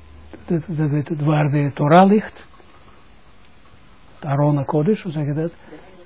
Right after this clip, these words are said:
De heilige ark wordt geopend, en dan de laatste kans is om te smeken, om, laten we zeggen,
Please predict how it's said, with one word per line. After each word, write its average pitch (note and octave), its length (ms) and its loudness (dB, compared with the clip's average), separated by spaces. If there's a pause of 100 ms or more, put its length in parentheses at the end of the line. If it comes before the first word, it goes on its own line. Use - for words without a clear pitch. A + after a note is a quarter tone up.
(440)
De F3 120 4
heilige F3 380 6
ark E3+ 360 2
wordt D3+ 200 0
geopend, F#3 800 0 (1000)
en E3+ 160 -2
dan D#3+ 100 2
de D3+ 80 2
laatste F#3 460 0
kans F3+ 420 0
is E3+ 260 -2
om D3 360 -4 (160)
te - 120 -10
smeken, E3 720 -2 (600)
om, C#3+ 400 -4 (1400)
laten D3 260 -6
we C3+ 60 -4
zeggen, C#3+ 520 -6